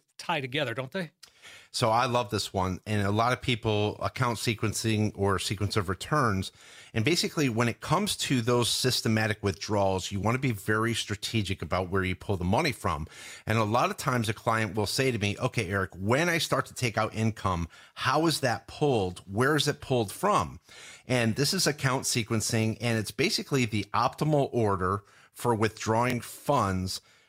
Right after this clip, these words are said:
Speaker 2: from the one that will minimize the most taxes.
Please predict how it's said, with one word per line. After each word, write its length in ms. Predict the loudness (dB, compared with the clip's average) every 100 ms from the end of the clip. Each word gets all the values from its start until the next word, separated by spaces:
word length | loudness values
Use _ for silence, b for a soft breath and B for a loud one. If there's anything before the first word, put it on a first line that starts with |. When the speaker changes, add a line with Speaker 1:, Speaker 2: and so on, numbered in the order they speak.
| b b
Speaker 2:
from 340 | -4 0 0 0
the 100 | -2
one 280 | 2 2 2
that 140 | 2
will 120 | 2
minimize 600 | 2 4 4 2 2 0
the 120 | 0 2
most 300 | 2 0 -2
taxes. 760 | 0 -2 -2 -4 -4 -4 -6